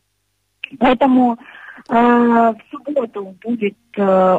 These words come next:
облачно с прояснениями, а в воскресенье, в принципе, погода наладится, выглянет долгожданное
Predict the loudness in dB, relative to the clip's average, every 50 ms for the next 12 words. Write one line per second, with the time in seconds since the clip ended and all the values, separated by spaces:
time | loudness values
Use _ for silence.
0 | 0 2 2 2 2 2 0 -2 -2 -6 -8 -6 -4 -2 0 0 0 0 0 -2
1 | -2 -2 0 -2 -2 0 0 0 0 0 -2 -6 -4 -4 -6 -4 0 0 0 0
2 | 0 -2 -4 -2 -2 -2 -2 -2 -4 -8 -12 -6 -2 -2 -2 0 -2 0 0 0
3 | 2 2 0 -2 -2 -8 -20 -20 -20 -16 _ -4 0 2 2 2 2 0 -2 -8
4 | -14 _ -6 -4 -2 -2 -2 -2 -4 -8 -8 -8 -6 -6 -6 -8 -10 -10 -6 -6
5 | -6 -4 -2 -4 -2 0 -2 -2 0 0 -2 -2